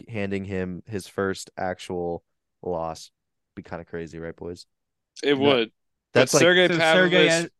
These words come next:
Speaker 3: as
Speaker 2: he's
Speaker 3: a,
Speaker 2: not
Speaker 3: what
Speaker 2: gonna
Speaker 3: you call it, interim, and then
Speaker 1: like,
Speaker 3: I
Speaker 1: Sergey
Speaker 3: can see
Speaker 1: takes,
Speaker 3: that 'cause
Speaker 1: Sergey takes
Speaker 3: John
Speaker 1: on John
Speaker 3: Jones
Speaker 1: Jones.
Speaker 3: fucking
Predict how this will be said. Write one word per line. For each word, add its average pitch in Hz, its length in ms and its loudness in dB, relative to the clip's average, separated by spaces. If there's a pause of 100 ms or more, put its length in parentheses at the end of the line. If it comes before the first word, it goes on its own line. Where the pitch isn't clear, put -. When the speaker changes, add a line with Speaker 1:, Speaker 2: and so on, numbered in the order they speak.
(540)
Speaker 3:
as 170 180 2
Speaker 2:
he's 160 180 4
Speaker 3:
a, 151 80 2
Speaker 2:
not 151 200 2
Speaker 3:
what 165 80 2
Speaker 2:
gonna 151 100 -6
Speaker 3:
you 196 60 -12
call 196 260 2
it, - 80 -8 (320)
interim, 202 540 0
and 156 120 -6
then 147 280 -6 (1200)
Speaker 1:
like, 120 280 2
Speaker 3:
I - 40 -10
Speaker 1:
Sergey 135 320 0
Speaker 3:
can - 80 2
see 208 140 0
Speaker 1:
takes, 185 100 2
Speaker 3:
that 185 260 6
'cause 170 240 -4
Speaker 1:
Sergey 139 280 2
takes 147 240 -2
Speaker 3:
John 139 160 2
Speaker 1:
on 202 80 4
John 110 120 2
Speaker 3:
Jones 196 140 2
Speaker 1:
Jones. 190 240 -2
Speaker 3:
fucking 175 340 -8